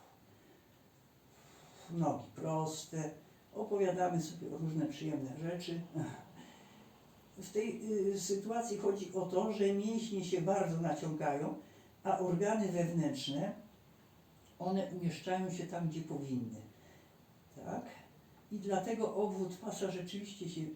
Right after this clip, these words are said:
zmniejsza bardzo. Chwileczkę sobie leżymy. Raz.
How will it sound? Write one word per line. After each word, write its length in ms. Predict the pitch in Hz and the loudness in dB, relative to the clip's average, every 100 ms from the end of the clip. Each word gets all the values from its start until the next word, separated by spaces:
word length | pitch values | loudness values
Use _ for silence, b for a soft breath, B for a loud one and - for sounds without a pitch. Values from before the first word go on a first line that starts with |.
| - 160 | -12 -12
zmniejsza 840 | 151 143 147 156 151 143 123 143 139 | -10 -10 -4 0 2 0 -2 -4 -4
bardzo. 380 | 131 123 127 131 - B B B - | -4 -6 -8 -12 -16 B B B -8
Chwileczkę 460 | 294 240 190 - 165 | 0 2 2 0 -4
sobie 300 | 147 143 135 | -4 -4 -4
leżymy. 360 | 127 120 - 160 185 | -4 -6 -8 -10 -6
Raz. 380 | 196 175 - | -4 -4 -8